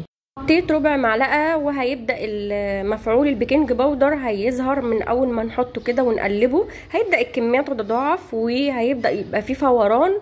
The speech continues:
زي ما احنا شايفين. فكده يبقى الخلطة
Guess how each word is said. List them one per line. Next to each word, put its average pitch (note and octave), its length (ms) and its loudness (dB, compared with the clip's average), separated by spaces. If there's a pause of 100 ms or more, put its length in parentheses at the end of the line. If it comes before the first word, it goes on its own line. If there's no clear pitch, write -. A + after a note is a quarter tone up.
(380)
زي B3 240 2
ما A#3+ 80 -4
احنا C4+ 180 -4
شايفين. A#3 520 -2
فكده C4 440 0
يبقى A#3+ 360 0
الخلطة D4 600 0